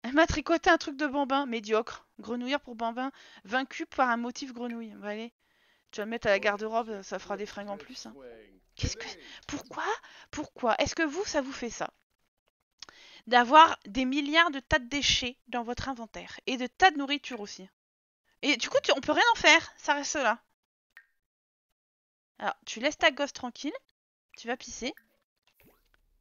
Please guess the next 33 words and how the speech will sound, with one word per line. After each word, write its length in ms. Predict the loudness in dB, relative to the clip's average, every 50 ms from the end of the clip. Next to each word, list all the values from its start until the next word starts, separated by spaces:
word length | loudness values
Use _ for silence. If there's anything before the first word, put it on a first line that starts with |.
| _ _ _ _ _ -12
Il 100 | -8 -6
est 60 | -6
cinq 260 | -4 0 0 0 2 4
heures 100 | 4 4
et 60 | 4
demie 160 | 2 0 -4
du 100 | -2 2
matin. 460 | 2 2 2 4 2 2 2 0 -2 -6 -14 _ _ _ _ _ _ _ _ -20 -20 -20 -20 -20 _ _ -20 -20 -20 _ _ _ -14
Mais 140 | -14 -14 -12 -10
gamine, 480 | -6 -4 -2 0 2 2 0 0 -2
va 180 | -2 -2 -2 -2
au 60 | -2
lit. 160 | -2 -4 -6 -8 -10 -20 _ _ _ _ _ _ _ _ _ _ _
Toi, 320 | -12 -4 2 6 6 6 6 2 -4 -18 -18 -16 -18 -18 -20 -20 _ _ -20 -20 -18 -18 -18 -18 -18 -20 -20 -20 _ _ _ _ _ _ _ _ _ _ _ _ _ _
il 40 | -16
se 140 | -12 -8 -8
lève 180 | -8 -4 0 2
à 120 | 2 2
cinq 240 | 2 0 -8 -6 -2
heures 100 | -2 -2
et 40 | -2
demie. 120 | -2 -6
Et 80 | -8 -8
lui, 160 | -6 -4 -2
il 40 | 0
n'a 100 | 0 0
pas 140 | 0 0 0
dormi. 280 | 0 0 -2 -2 -6
<laughs> 280 | -8 -8 -12 _ _ 8
Oh 80 | 8 8
putain, 300 | 8 6 -2 0 0 0
le 60 | 0
pauvre. 300 | -2 -6 -6 -6 -6